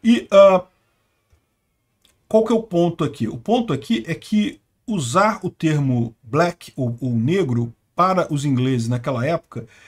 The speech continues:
geralmente se referenciava ao cabelo. Então você tem o, um, um rei também que era chamado Richard the Black,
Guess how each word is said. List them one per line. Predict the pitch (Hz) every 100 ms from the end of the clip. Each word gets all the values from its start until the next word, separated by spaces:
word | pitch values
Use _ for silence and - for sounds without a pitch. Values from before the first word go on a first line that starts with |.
| _
geralmente | 123 117 202 247 180 175 190
se | - 185 165
referenciava | 160 165 180 170 170 170 -
ao | 185
cabelo. | 185 320 185 170 139 120 117 _ _ _ _
Então | - 135 175 202
você | 165 175
tem | - 208 233
o, | 202
um, | 160 160 143 143 143 147 135
um | 131
rei | 147 170
também | 160
que | 160
era | 151
chamado | - 143 147
Richard | 117 170 180 151 131
the | 131
Black, | 107 131 170 - -